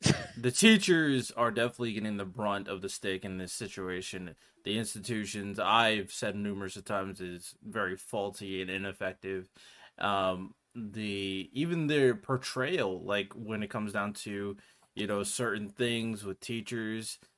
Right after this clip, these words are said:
Speaker 2: the, the pedophile stick getting thrown at them, the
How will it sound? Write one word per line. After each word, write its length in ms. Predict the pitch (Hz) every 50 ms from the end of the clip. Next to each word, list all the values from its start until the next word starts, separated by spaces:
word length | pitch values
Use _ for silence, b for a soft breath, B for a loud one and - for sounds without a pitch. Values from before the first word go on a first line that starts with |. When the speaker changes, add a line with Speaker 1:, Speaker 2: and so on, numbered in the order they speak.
| b _ _
Speaker 2:
the, 320 | - 92 107 104 98 98 95
the 340 | 90 98 95 95 95 95 95 - _
pedophile 560 | - - 135 120 - - 127 117 110 110 113
stick 280 | - - - 120 - 127
getting 260 | - 110 107 110 107
thrown 340 | 104 - 120 117 113 113 110
at 240 | 110 107 104 104 -
them, 380 | 117 110 107 107 107 107 101
the 380 | 98 104 98 98 95 95 95